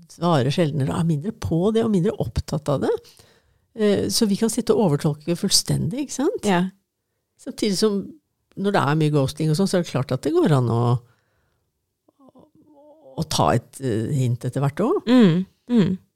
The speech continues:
Speaker 1: Men, men jeg te-, der også tenker jeg at man kan bli sittende og bruke mye tankekraft og, og få mye forventninger ikke er dekning for, eller mye fortvilelse det ikke er dekning for. At det er bedre å ha litt is i magen og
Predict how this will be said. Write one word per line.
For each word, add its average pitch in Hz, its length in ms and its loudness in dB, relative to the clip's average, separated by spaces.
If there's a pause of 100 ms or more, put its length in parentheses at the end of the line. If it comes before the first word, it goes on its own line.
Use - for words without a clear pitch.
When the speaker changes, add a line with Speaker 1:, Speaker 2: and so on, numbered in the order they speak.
(100)
Speaker 1:
Men, 202 180 -2
men 208 140 0
jeg 226 140 -2
te-, - 160 -8
der 202 200 0
også 196 200 -4
tenker 202 320 -6
jeg 175 80 -4
at 196 60 -4
man 180 100 -2
kan 180 100 -4
bli 196 80 -4
sittende - 500 -12
og 196 240 -2
bruke 202 840 -4
mye 185 160 2
tankekraft 165 800 -2
og, 170 300 2 (680)
og 185 80 -18
få 180 160 -2
mye 185 160 4
forventninger 160 460 2
ikke 170 140 0
er 165 40 0
dekning 151 300 -2
for, 165 160 0
eller 180 260 2
mye 170 280 4
fortvilelse 147 500 -2
det 165 100 -2
ikke 143 120 -2
er 147 80 -2
dekning 151 280 -6
for. 160 200 0 (640)
At - 80 -20
det 185 100 -6
er 160 80 -6
bedre 160 320 -2
å 170 140 -2 (1040)
ha 170 160 -4
litt 175 180 -4
is 165 220 -12
i 175 60 -14
magen 165 440 -2
og 160 240 0